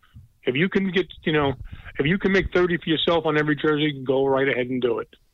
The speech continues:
And, you know, we ended up paying for our entire, like, anniversary party, our twentieth anniversary party. You know, we went a little over budget, like we always do, you know,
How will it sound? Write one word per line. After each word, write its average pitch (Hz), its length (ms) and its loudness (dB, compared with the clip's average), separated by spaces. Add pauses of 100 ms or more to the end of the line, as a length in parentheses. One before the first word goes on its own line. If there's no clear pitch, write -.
(800)
And, 123 260 0 (420)
you 151 80 2
know, 135 240 0 (140)
we 185 140 4
ended 208 180 4
up 165 120 0
paying 165 280 2
for 143 460 2 (800)
our 156 140 4
entire, 156 580 2 (380)
like, 143 200 0
anniversary 147 640 0
party, 127 300 0
our 117 160 0
twentieth 135 380 0
anniversary 131 480 0
party. 113 460 -4 (180)
You 156 160 0
know, 127 120 2
we 127 140 0
went 127 200 -2
a - 20 0
little 127 280 2
over 120 200 0
budget, 120 260 0 (100)
like 120 100 -2
we 123 140 2
always 113 240 -2
do, 117 200 -2 (500)
you 143 60 4
know, 127 220 2